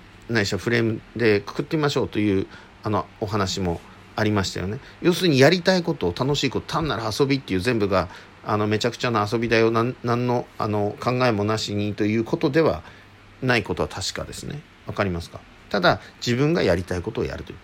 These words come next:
例えば、うんこの研究をしたい人、うんこの研究をすればいいわけですね。そうですよね。で、その時に、ひ-、自分が、その、うーん、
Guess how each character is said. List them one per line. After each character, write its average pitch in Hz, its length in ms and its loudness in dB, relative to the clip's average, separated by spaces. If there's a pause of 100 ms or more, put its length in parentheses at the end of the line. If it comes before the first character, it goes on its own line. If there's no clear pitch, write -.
(340)
例 147 140 2
え - 20 8
ば、 113 160 2
う 165 80 6
ん 170 100 4
こ 120 120 0
の 90 100 0
研 107 240 0
究 117 160 -2
を - 20 2
し 101 100 0
た 120 100 2
い - 20 2
人、 110 160 -4
う 131 80 2
ん 147 100 2
こ - 100 -2
の 80 100 -2
研 117 220 0
究 120 120 -2
を - 20 2
す 131 160 -2
れ 117 60 0
ば 78 100 -4
い 73 40 -4
い 67 40 -6
わ 64 60 -12
け - 80 -14
で 73 80 -14
す - 80 -14
ね。 - 120 -10 (1300)
そ 156 140 4
う - 20 2
で 87 60 2
す - 120 -4
よ 95 80 -6
ね。 110 120 -8 (420)
で、 156 300 4 (320)
そ - 140 0
の 202 140 4
時 196 260 2
に、 151 320 4 (180)
ひ-、 - 140 -12 (200)
自 139 180 0
分 190 340 4
が、 160 340 4 (260)
そ - 220 2
の、 127 680 4 (640)
う 113 40 -4
ー 113 40 0
ん、 95 640 -2